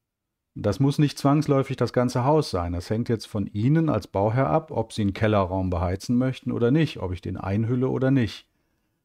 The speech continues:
<clears throat> Das werden wir thematisieren an Ihrem Bauprojekt.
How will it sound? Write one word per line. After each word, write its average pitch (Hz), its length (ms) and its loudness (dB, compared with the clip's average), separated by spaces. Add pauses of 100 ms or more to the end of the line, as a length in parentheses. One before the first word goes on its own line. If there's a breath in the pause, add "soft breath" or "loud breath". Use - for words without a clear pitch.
(100)
<clears throat> 135 640 -2 (800)
Das 135 280 2
werden 131 240 4
wir 120 120 2
thematisieren 113 720 2
an 101 140 -4
Ihrem 98 220 -2
Bauprojekt. 90 640 -8